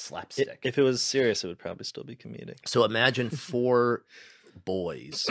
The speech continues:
Speaker 2: <clears throat> between the ages of six and twelve
Speaker 1: Yeah.
Speaker 2: as, like, the, the, the backbone of it.
Speaker 1: Okay.
Speaker 2: And they're writing it themselves. So you can imagine the kind of, like, a lot of falling down, a lot
Speaker 1: Yeah.
Speaker 2: of people getting hit with things.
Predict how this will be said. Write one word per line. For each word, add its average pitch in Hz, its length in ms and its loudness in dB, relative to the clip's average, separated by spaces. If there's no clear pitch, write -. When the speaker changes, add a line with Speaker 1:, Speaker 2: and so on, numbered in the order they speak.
Speaker 2:
<clears throat> 127 160 -2
between 101 300 -6
the 87 160 -8
ages 85 440 -10
of 78 220 -8
six - 600 0
and 78 180 -12
twelve 90 600 -6
Speaker 1:
Yeah. 98 260 -8
Speaker 2:
as, 85 140 -10
like, 71 220 -10
the, 76 100 -14
the, 73 140 -12
the 76 60 -16
backbone - 640 -10
of - 120 -18
it. - 100 -20
Speaker 1:
Okay. - 100 -12
Speaker 2:
And 113 100 -4
they're 107 120 0
writing 107 320 2
it 92 80 -10
themselves. - 720 -6
So - 120 -10
you 82 120 -6
can 82 120 -10
imagine 82 380 -10
the 78 60 -12
kind 90 180 -8
of, 76 100 -10
like, 78 200 -6
a 90 60 -6
lot 87 200 -2
of - 80 -8
falling 80 460 -4
down, 107 440 2
a 76 40 -6
lot 101 140 0
Speaker 1:
Yeah. 95 60 -2
Speaker 2:
of 95 40 -8
people 82 200 -12
getting 76 200 -12
hit - 280 -4
with 104 120 -8
things. 92 500 0